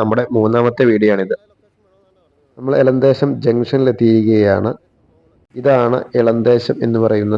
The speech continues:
സ്ഥലം. ഇവിടെ വെട്ടുവറ്റം പള്ളിയുടെ ഒരു കപ്പേളയും അതുപോലെ വെള്ളിയാമറ്റം പഞ്ചായത്തിലെ ഒരു വെയിറ്റിംഗ് ഷെഡും സ്ഥിതി ചെയ്യുന്നുണ്ട്. അപ്പൊ ഒമിനി വരുന്ന സ്ഥലത്തോടെ നമുക്ക് വെട്ടുവറ്റം പള്ളിയിലേക്ക് പോകാം.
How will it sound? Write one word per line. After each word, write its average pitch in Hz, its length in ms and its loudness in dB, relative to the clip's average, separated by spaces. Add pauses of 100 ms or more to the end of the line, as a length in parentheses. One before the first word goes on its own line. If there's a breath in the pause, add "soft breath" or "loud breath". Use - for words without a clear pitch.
സ്ഥലം. 107 280 -2 (160)
ഇവിടെ 117 240 2
വെട്ടുവറ്റം 117 460 -2
പള്ളിയുടെ 120 460 0
ഒരു 117 100 -2 (100)
കപ്പേളയും 110 560 -2 (480)
അതുപോലെ 127 340 2 (160)
വെള്ളിയാമറ്റം 127 680 0
പഞ്ചായത്തിലെ 123 580 0
ഒരു 113 140 -2
വെയിറ്റിംഗ് 107 360 -2
ഷെഡും 113 300 -4
സ്ഥിതി 107 220 -4
ചെയ്യുന്നുണ്ട്. 101 400 -2 (4000)
അപ്പൊ 139 140 -6 (180)
ഒമിനി 147 260 2
വരുന്ന 147 300 4
സ്ഥലത്തോടെ 127 440 0
നമുക്ക് 117 300 -2
വെട്ടുവറ്റം 113 360 -2
പള്ളിയിലേക്ക് 110 460 0
പോകാം. 101 200 0